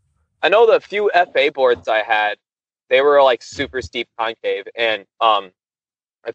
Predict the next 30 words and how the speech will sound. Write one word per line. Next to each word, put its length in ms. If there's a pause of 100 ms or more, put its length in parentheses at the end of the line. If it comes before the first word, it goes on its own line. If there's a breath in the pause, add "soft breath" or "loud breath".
felt 160
like 180
they 80
were 160
ke-, 240
they're 160
steep 280
concave 460
with 140
that 160
shovel 320
nose. 420 (340)
And 80
I 60
thought 300
that 200
maybe 320
if 160
it 80
was 180
steep 300
concave 500
with 140
more 180
of 80
a 280 (580)
rounded 340
off 240 (180)
pointy 360
nose, 480